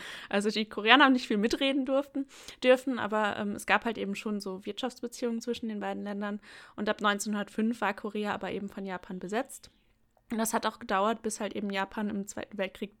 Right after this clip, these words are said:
ähm, kapituliert hat. Also neunzehnhundertfünfundvierzig, so lange hat es wirklich gedauert, dass, ähm, Korea gar nicht mehr, äh, ja, als, ähm, äh, äh, ja, eigenständiger Staat eben existiert hat. Und,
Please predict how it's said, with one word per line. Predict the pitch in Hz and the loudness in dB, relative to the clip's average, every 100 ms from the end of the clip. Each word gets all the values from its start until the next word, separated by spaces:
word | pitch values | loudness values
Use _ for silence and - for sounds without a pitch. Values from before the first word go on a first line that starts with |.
| - | -10
ähm, | 202 196 196 202 _ - - - - | -6 -6 -6 -10 _ -20 -20 -20 -6
kapituliert | 208 214 - 196 202 226 - | -4 -4 -2 -2 0 -2 -4
hat. | 320 - - - - - | -10 -10 -18 -20 -20 -8
Also | 214 214 | -4 -2
neunzehnhundertfünfundvierzig, | 208 208 - 196 - 226 226 220 - | -2 -2 -4 -4 -2 -2 -2 -6 -4
so | 202 | 0
lange | 214 220 | 0 0
hat | 214 | -6
es | - - | -10 -10
wirklich | 202 214 | -10 -10
gedauert, | 208 196 190 226 240 | -8 -4 0 0 0
dass, | 214 - | -8 -6
ähm, | 208 208 | -6 -6
Korea | - 226 196 196 | -8 -6 -4 -4
gar | 185 | -4
nicht | 202 - | -6 -6
mehr, | 196 - _ _ - | -10 -10 _ _ -12
äh, | 196 190 - _ | -8 -8 -10 _
ja, | 190 185 196 _ - | -8 -8 -10 _ -6
als, | 185 180 - - | -4 -2 -6 -8
ähm, | 190 190 202 - _ - _ - - _ _ _ _ _ _ 196 | -8 -8 -12 -16 _ -20 _ -20 -20 _ _ _ _ _ _ -4
äh, | 190 185 175 - 180 | -2 -2 -4 -4 -4
äh, | 165 - - | -4 -8 -4
ja, | 175 156 | -2 -2
eigenständiger | - 190 202 - 196 190 | 2 2 2 -2 -2 -2
Staat | 190 - 180 185 - | -2 2 2 2 -4
eben | 190 185 180 - | -8 -8 -8 -10
existiert | 185 - - - 175 - | -10 -12 -10 -2 -2 -2
hat. | 262 262 - | -4 -2 -4
Und, | - 196 196 196 | -4 -4 -2 -2